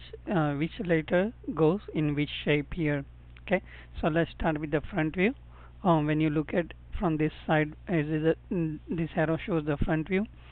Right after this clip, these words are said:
So this section here, it represented by F, and that matches with here. So number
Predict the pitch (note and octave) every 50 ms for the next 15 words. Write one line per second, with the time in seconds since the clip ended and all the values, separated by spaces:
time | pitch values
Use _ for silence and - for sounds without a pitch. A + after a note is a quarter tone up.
0 | - - - - - - - F3+ D#3 D#3 D3+ D3 D3 C#3 E3+ E3 - - - F3+
1 | F3 - - - A3 F#3+ G3+ F#3+ E3+ G3 G3 G3+ G#3+ B3 A#3+ - - - - -
2 | - - - G3+ F3 D3+ - F3+ E3+ E3 D3 - D3+ C#3+ E3 E3 D#3 D#3+ D#3+ D3+
3 | D3+ D3+ D#3 - - D3+ D3+ F#3 G#3+ - - - - B3+ E3+ D#3 D3+ C#3+ D3+ D#3
4 | D3+ - - D#3 D3+ D3+ - - F3+ D3+ - - F#3+ D3+ D3 - - F#3+ D#3 D#3+
5 | F3+ A#3+ - - - - - - - - - - - - F#3 D#3 D3+ D3+ D#3 -
6 | G3+ D#3+ D#3+ D#3 D#3 D#3 D#3 -